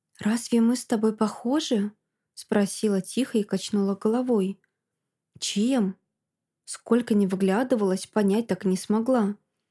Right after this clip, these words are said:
Вернула фотографию на место. С каждой перевернутой страницей Захар становился старше, а их совместных фотографий с женой меньше. Снимков с мужчинами в кожаных куртках под конец тоже не осталось.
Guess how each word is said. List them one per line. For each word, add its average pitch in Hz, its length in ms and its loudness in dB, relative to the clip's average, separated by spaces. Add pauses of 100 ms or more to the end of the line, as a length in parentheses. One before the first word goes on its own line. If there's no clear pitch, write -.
(220)
Вернула 202 460 2
фотографию 185 600 0
на 220 100 2
место. 190 480 -2 (380)
С - 80 -14
каждой 240 340 2
перевернутой 214 720 0
страницей 196 800 -2 (260)
Захар 226 460 0
становился 202 640 0
старше, 226 640 -4 (380)
а 226 100 2
их 226 160 4
совместных 208 600 -2
фотографий 190 600 0
с 196 40 0
женой 185 320 2
меньше. 226 680 0 (960)
Снимков 240 640 -2
с - 80 -6
мужчинами 226 640 0
в - 80 -10
кожаных 202 500 0
куртках - 540 -4
под - 180 -4
конец 202 440 0
тоже 190 260 -2
не 202 140 2
осталось. 233 640 -2